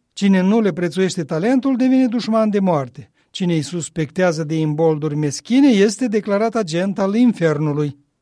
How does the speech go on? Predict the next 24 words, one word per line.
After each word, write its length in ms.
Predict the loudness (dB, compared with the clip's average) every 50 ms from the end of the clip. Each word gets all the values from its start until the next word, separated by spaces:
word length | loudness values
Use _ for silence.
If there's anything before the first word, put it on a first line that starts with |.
| _
Nimeni 400 | -2 2 4 4 6 4 2 2
nu 80 | 0 0
are 200 | 0 0 0 -2
dreptul 380 | 0 2 0 0 0 -2 -6 -4
să 120 | -2 0
le 120 | 0 0
pună 380 | -2 -4 -4 -2 0 0 0 0
la 140 | 0 0 0
îndoială 440 | -2 -2 -2 0 0 0 0 0 0
onestitatea, 920 | 0 0 0 -2 -2 -4 -8 -8 -6 0 0 0 0 0 0 -2 -4 -4 _ _ _
chiar 160 | -6 -4 -2
atunci 340 | -2 -2 0 -2 -2 -2 -2
când 340 | -4 -2 -2 0 -2 -2 -4
îndărătul 680 | -2 0 2 4 4 4 4 4 2 0 0 -2 -6 -6
predicilor 680 | -4 -4 -2 -2 0 -2 -4 -6 -6 -4 -4 -4 -4 -4
despre 340 | -6 -8 -8 -6 -6 -6
virtuți 640 | -4 -2 -2 -2 -4 -4 -2 0 0 0 0 0 -4
și 100 | -8 -6
patriotism 920 | -6 -6 -6 -4 -2 -4 -4 -2 -2 -2 -2 -2 0 0 0 0 -2 -6 -20 -20 -20 -20 _
stau 380 | -14 -8 -2 0 2 2 2 0
coțcării 680 | 0 -2 -4 -4 -4 -4 -4 -2 0 0 2 0 0
de 120 | 0 0 0
doi 220 | 2 2 2 2
bani, 380 | 2 2 2 0 0 -4 -6